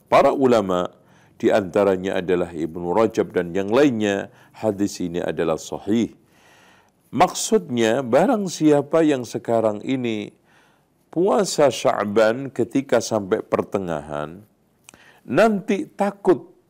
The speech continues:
puasa Ramadannya lemas, dan tidak ada puasa-puasa biasa yang biasa dilakukan, atau, ah,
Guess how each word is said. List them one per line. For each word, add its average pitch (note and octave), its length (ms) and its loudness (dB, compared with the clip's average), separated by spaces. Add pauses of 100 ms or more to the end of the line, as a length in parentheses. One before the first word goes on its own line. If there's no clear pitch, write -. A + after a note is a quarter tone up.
puasa A2+ 400 0
Ramadannya G2 720 0
lemas, G2 1040 -2 (640)
dan A2 220 0
tidak G2 320 0
ada G2 800 4
puasa-puasa G2+ 960 2
biasa G2 480 0
yang F#2+ 240 0
biasa G2 400 2
dilakukan, G2 1800 -2
atau, D#3 560 2
ah, E3 400 2